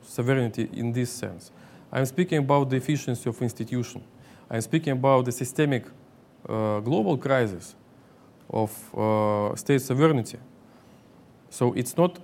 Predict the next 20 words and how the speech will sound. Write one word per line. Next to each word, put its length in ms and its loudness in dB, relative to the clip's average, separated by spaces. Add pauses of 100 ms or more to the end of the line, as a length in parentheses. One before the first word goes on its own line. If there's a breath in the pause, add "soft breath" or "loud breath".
only 260 2
a 80 2
problem 480 0 (120)
of 160 -10
Ukraine. 420 -2 (420)
It's 140 -8
a 40 -2
bigger 260 0
problem 420 0 (1000 loud breath)
whi-, 220 2
which 260 -2
we 120 0
should, 340 -6 (140)
uh, 240 2
take 260 0
into 200 -2
account. 360 -6 (600 loud breath)
So 240 2
we 160 2
should 280 -6